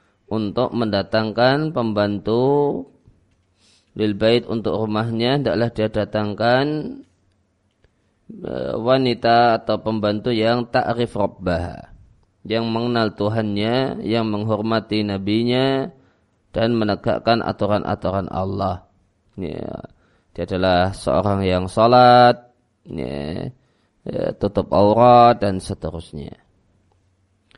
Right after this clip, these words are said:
Fa innaha fil bait, maka pembantu itu dalam rumah seperti ibu untuk anak-anak.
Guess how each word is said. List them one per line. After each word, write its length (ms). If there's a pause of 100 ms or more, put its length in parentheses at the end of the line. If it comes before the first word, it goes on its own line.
(340)
Fa 160
innaha 480
fil 240
bait, 480
maka 720
pembantu 560
itu 240
dalam 320
rumah 400
seperti 920
ibu 320
untuk 260
anak-anak. 720